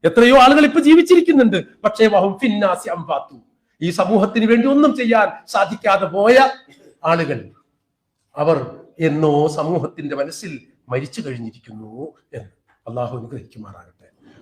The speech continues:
മഹാനായ ആ മനുഷ്യന്റെ അന്ത്യവിശ്രമം കൊള്ളുന്നത് അഴീക്കോട് പുത്തൻപള്ളി ഖബർസ്ഥാനിലാണ്. അള്ളാഹു അദ്ദേഹത്തിന്റെ ഖബറിൽ വെളിച്ചമായി,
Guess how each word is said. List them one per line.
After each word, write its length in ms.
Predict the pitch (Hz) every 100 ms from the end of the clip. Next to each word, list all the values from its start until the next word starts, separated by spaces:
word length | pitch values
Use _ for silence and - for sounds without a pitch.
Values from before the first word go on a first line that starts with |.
| -
മഹാനായ 840 | 123 143 156 156 165 175 196 190 - -
ആ 120 | 160
മനുഷ്യന്റെ 680 | 170 170 185 190 185 190 180 _ 165
അന്ത്യവിശ്രമം 640 | 180 196 - 220 202 202
കൊള്ളുന്നത് 520 | 208 208 226 247 277 - _ _ _ _ _ _ 151
അഴീക്കോട് 840 | 147 170 160 156 147 135 - -
പുത്തൻപള്ളി 720 | 156 - 170 151 143 120 - _ _ _ _ _ _ _ _ _ _ _ 156
ഖബർസ്ഥാനിലാണ്. 760 | 147 147 - 120 110 92 87 _ _ _ _ _ _ _ _ _ _ _ _ 120
അള്ളാഹു 300 | 127 127 143
അദ്ദേഹത്തിന്റെ 480 | 151 147 156 156 170
ഖബറിൽ 380 | - 185 180 156 - _
വെളിച്ചമായി, 640 | 147 151 170 196 127 104